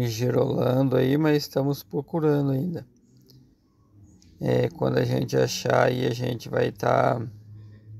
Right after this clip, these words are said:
mostrando aqui no canal.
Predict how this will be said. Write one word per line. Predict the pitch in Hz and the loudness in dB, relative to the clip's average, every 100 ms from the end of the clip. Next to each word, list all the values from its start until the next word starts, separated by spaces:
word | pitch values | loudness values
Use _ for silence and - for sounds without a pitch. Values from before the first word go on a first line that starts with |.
| - - - - - - - - - - - | -20 -20 -20 -20 -20 -20 -20 -20 -20 -20 -8
mostrando | 147 123 113 - 123 127 131 135 135 - | -2 0 -2 -4 2 4 4 4 0 -2
aqui | 131 - 127 | -10 -6 -4
no | 123 | -2
canal. | 143 131 120 - 135 | 0 0 0 -2 -4